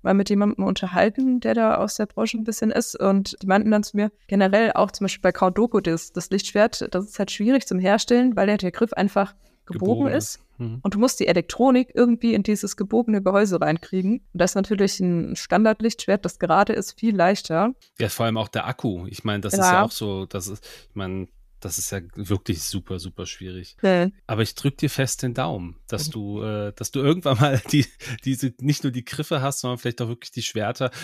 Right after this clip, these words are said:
Speaker 2: Ich meine, man kann ja mittlerweile oder ist schon lange ja mit, mit Photoshop vieles nach, wie nachanpassen, aber ich glaub, mit so echten Schwertern sieht's noch mal auch anders aus. Das stimmt.
Speaker 1: Ja, ist halt auch noch mal ein anderes Feeling dann.
Speaker 2: Ja, definitiv.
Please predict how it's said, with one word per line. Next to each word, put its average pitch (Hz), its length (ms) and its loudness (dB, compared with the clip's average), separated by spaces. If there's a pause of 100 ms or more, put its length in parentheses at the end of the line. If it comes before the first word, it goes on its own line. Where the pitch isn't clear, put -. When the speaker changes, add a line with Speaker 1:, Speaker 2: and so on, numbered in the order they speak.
(120)
Speaker 2:
Ich - 60 -10
meine, 107 120 0
man 101 120 -4
kann 110 180 -2
ja 117 100 0
mittlerweile 101 640 -6
oder 90 260 -12 (360)
ist 69 100 -16
schon 92 140 -10
lange 101 260 -4
ja 98 140 -4
mit, 92 240 -8
mit 95 180 -10
Photoshop 107 480 -6
vieles 104 340 -6
nach, 101 260 -4
wie 104 60 -6
nachanpassen, 107 680 -6
aber 95 240 -4 (400)
ich - 100 -20
glaub, 98 180 -2 (160)
mit 104 120 -10
so - 120 -6
echten - 300 -8
Schwertern 92 380 -6
sieht's 90 260 -12
noch - 140 -12
mal 87 280 -12 (120)
auch - 160 -12
anders 73 340 -12
aus. - 440 -12
Das - 100 -16
stimmt. - 400 -20 (180)
Speaker 1:
Ja, - 60 -6
ist 190 140 -2
halt 208 100 2
auch 202 80 2
noch 208 160 -2
mal 202 120 4
ein 190 60 -2
anderes 220 300 0
Feeling 170 400 4
dann. - 300 0 (120)
Speaker 2:
Ja, 147 320 2
definitiv. 104 680 -10